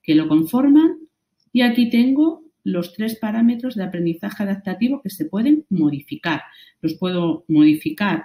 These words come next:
a mi elección, tanto en el porcentaje como en cualquiera de estos parámetros que aparecen aquí, por ejemplo, en el tiempo.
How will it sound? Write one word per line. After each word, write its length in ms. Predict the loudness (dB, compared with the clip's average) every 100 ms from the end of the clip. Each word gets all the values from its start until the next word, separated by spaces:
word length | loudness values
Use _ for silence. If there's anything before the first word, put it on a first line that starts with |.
| -8
a 80 | -6
mi 140 | -6
elección, 720 | -6 -8 -4 2 2 2 -4
tanto 240 | -6 -6 -4
en 80 |
el 100 | -8
porcentaje 1040 | -8 -16 -14 -14 -6 -6 -6 -2 0 0 -4 _ _ _ _ _ _ _ _ _ _ _ _ _ _ _ _ _ _ -20 _ _
como 220 | 0 2
en 80 | 2
cualquiera 540 | 0 -2 0 2 2
de 120 | 0
estos 280 | -2 -2 -6
parámetros 480 | -4 -2 0 -2 -6
que 80 | -12
aparecen 480 | -12 -12 -10 -6 -4
aquí, 320 | 4 4 4
por 160 | -2
ejemplo, 360 | -8 -6 -6 -4
en 100 | -6
el 100 | -4
tiempo. 640 | 0 4 4 2 -8 -12